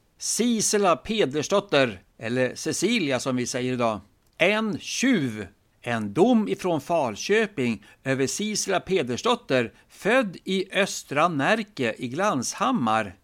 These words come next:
som har på åtskilliga orter stulit åtskilliga persedlar, tillhopa värderade för tjugofem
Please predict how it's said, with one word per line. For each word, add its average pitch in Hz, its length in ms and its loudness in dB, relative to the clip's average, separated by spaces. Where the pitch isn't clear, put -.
som 247 200 -2
har 180 360 4
på 202 380 2
åtskilliga 233 640 0
orter 190 520 0
stulit 139 720 -2
åtskilliga 220 840 0
persedlar, 135 1000 0
tillhopa 196 800 0
värderade 147 920 0
för 160 260 0
tjugofem 196 1120 0